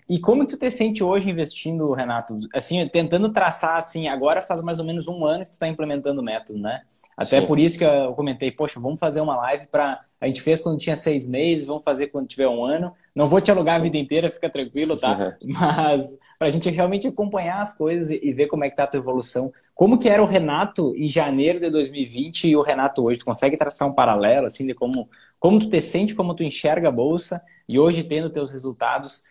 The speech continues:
Speaker 1: é, como tu te sente em relação a isso, em relação a investir?
Speaker 2: Bom,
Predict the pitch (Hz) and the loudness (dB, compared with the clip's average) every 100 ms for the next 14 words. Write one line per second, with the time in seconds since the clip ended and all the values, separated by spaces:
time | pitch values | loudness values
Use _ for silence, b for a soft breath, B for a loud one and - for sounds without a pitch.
0 | B - - 120 156 165 - 156 139 143 | B -10 -4 0 2 2 0 -4 -2 -2
1 | 143 131 123 113 - 117 104 117 113 107 | -4 -6 -6 -6 -4 -4 -4 -4 -8 -8
2 | 104 - 110 107 101 - - 95 _ _ | -6 -4 -4 -2 -4 -6 -10 -12 _ _
3 | _ _ _ _ _ _ _ - 127 117 | _ _ _ _ _ _ _ 0 4 4
4 | 98 | 4